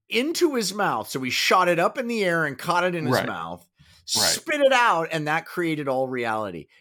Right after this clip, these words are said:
Speaker 1: You know
Speaker 2: Created
Speaker 1: what? That
Speaker 2: all
Speaker 1: is
Speaker 2: of
Speaker 1: the,
Speaker 2: the other gods.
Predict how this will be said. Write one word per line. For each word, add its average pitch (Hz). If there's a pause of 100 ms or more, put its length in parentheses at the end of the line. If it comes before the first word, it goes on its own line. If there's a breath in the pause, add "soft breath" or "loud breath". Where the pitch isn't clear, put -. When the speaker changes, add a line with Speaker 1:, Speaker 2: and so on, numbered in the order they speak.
Speaker 1:
You 233
know 381
Speaker 2:
Created 294 (120)
Speaker 1:
what? 262
That 427
Speaker 2:
all -
Speaker 1:
is -
Speaker 2:
of 143
Speaker 1:
the, -
Speaker 2:
the 147
other 127
gods. 104